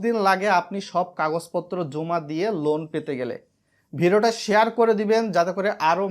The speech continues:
মানুষ, অনেক প্রবাসী ভাই বোনেরা যাদের হয়তো বা লোনের প্রয়োজন, তো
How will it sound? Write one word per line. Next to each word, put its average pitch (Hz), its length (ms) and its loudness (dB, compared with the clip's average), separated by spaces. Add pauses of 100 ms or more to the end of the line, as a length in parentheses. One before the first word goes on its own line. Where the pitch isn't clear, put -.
(120)
মানুষ, 175 280 -2 (140)
অনেক 170 160 -8 (100)
প্রবাসী 165 360 -2 (100)
ভাই 143 220 0
বোনেরা 165 320 2 (420)
যাদের 160 420 2
হয়তো 180 260 -2
বা 175 60 6 (120)
লোনের 170 380 0
প্রয়োজন, 165 420 -2 (420)
তো 156 60 -4